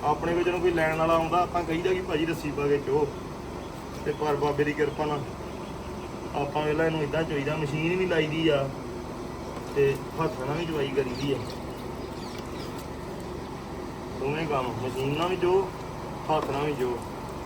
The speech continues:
ਇਹ ਗਾਈਆਂ ਜਿਹੜੀਆਂ ਜਿੱਦਣ ਦਿਨ ਸੈੱਟ ਹੋ ਗਏ, ਇਹ ਆ ਦੋ ਦੋ ਬਾਲਟੀਆਂ ਭਰਦੀਆਂ, ਹੁਣ ਇੱਕ ਇੱਕ ਬਾਲਟੀ ਤੇ ਆ ਗਈਆਂ। ਗਰਮੀ ਬੜੀ ਆ ਤੇ ਡੰਗਰ ਕੀ ਕਰਨ, ਜੇ ਜ਼ਿਆਦਾ ਵੰਡ ਪਾਵਾਂਗੇ ਤੇ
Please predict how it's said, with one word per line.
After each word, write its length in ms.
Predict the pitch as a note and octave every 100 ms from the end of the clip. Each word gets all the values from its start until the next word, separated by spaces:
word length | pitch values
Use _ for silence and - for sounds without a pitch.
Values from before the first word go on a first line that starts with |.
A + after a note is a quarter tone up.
| - - - -
ਇਹ 300 | C#3+ D#3+ F#3+
ਗਾਈਆਂ 360 | F3+ D#3+ D#3+ D#3
ਜਿਹੜੀਆਂ 320 | D#3 E3+ E3+
ਜਿੱਦਣ 460 | C3+ C#3 D#3 E3+ D3
ਦਿਨ 220 | D3 D3 C#3
ਸੈੱਟ 240 | C#3+ C3+
ਹੋ 100 | F3
ਗਏ, 160 | D#3 C3 - - - - - - - - -
ਇਹ 160 | D3
ਆ 80 | D3+
ਦੋ 180 | D3 C#3+
ਦੋ 120 | C#3+
ਬਾਲਟੀਆਂ 420 | C#3 C#3 C3 C#3+ C#3+
ਭਰਦੀਆਂ, 480 | D3 B2 A2+ B2+ C3+ -
ਹੁਣ 120 | C3+
ਇੱਕ 180 | C#3 -
ਇੱਕ 120 | D3+
ਬਾਲਟੀ 340 | C#3 C3+ C3 B2+
ਤੇ 120 | C3+
ਆ 120 | B2
ਗਈਆਂ। 220 | A#2+ B2+ B2+ - - - - - - - - - - - - - - - - - - - - - - E3+
ਗਰਮੀ 320 | E3 E3 F#3
ਬੜੀ 340 | F#3 E3+ F3+ F3+
ਆ 60 |
ਤੇ 100 | E3+
ਡੰਗਰ 240 | D#3+ D#3 D3+
ਕੀ 160 | D3
ਕਰਨ, 340 | D#3 D3 D3 D3+ - - - - - -
ਜੇ 80 | D3
ਜ਼ਿਆਦਾ 360 | C#3+ C#3+ C#3 D3
ਵੰਡ 240 | D3+ D3+
ਪਾਵਾਂਗੇ 520 | C#3 D3+ E3+ F3 C#3 - - - - - - - - - - -
ਤੇ 180 | C#3